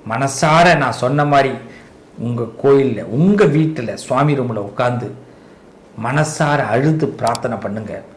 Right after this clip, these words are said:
வெளியில வரும்போது சிரிச்சுக்கிட்டே கதவை திறங்க.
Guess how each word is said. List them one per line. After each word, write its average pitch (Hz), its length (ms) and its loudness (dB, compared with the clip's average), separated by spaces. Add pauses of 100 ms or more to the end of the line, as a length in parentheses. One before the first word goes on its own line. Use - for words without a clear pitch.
(260)
வெளியில 160 380 4
வரும்போது 127 380 0 (120)
சிரிச்சுக்கிட்டே 175 600 0 (120)
கதவை 135 360 2
திறங்க. 123 320 0